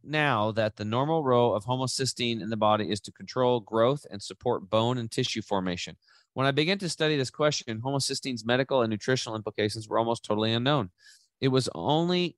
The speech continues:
known that homocysteine supported growth in animals. My colleagues and I showed that homocysteine is also involved in the normal human growth process. Homocysteine stimulates the formation of insulin like a growth factor and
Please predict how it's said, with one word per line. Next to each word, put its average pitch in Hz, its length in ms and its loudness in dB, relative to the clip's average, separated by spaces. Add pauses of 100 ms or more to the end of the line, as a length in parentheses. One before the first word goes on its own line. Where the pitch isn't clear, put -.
known 131 520 0
that 110 240 0
homocysteine 135 680 -2
supported 131 460 0
growth 107 280 2
in 107 60 -6
animals. 107 460 -4 (380)
My 123 100 -2
colleagues 151 500 2
and 139 80 -4
I 135 120 -2
showed 147 320 2
that 117 160 -6
homocysteine 123 600 -4
is 107 200 -8
also 117 540 2
involved 107 500 -2
in 107 60 -2
the 104 60 -2
normal 117 460 0
human 165 240 2
growth 95 240 0
process. - 420 -4 (380)
Homocysteine 151 720 -2
stimulates 147 580 0
the - 60 -6
formation 117 580 -2
of 92 140 -6
insulin 143 500 0 (640)
like 110 260 -2 (220)
a 113 80 -2
growth 123 380 0
factor 110 420 -2
and - 160 -8